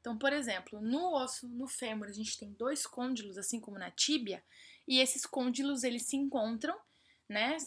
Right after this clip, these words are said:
Tem a superfície articular dela se encontrando, e aí a gente chama essa, essa morfologia sinovial de bicondilar, ok? E aí, então, a bicondilar, a, ela acontece unicamente entre a, o fêmur e a tíbia.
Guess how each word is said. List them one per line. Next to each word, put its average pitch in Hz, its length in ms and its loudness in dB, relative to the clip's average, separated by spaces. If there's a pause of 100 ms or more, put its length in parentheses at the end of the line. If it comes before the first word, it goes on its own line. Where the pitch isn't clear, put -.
Tem 208 240 0
a 214 60 0
superfície 226 480 -4
articular 214 420 -2
dela 196 200 -2
se - 160 -2
encontrando, 269 640 0
e 302 80 -2
aí 269 80 0
a 269 40 -2
gente 269 220 2
chama 240 480 0
essa, 240 500 -2 (380)
essa 208 600 0
morfologia 254 920 0
sinovial 226 580 -2
de 220 160 -4
bicondilar, 262 960 2 (600)
ok? 226 340 -6 (160)
E 196 60 -10
aí, 185 60 -10
então, 208 380 -4
a 247 60 2
bicondilar, 240 880 -2
a, 262 240 -2 (120)
ela 226 180 0
acontece 233 720 -4 (380)
unicamente 240 760 -4
entre 214 480 -6
a, 202 320 2
o 202 60 -4
fêmur 214 460 -4
e 220 40 -4
a 233 60 -4
tíbia. 165 420 -6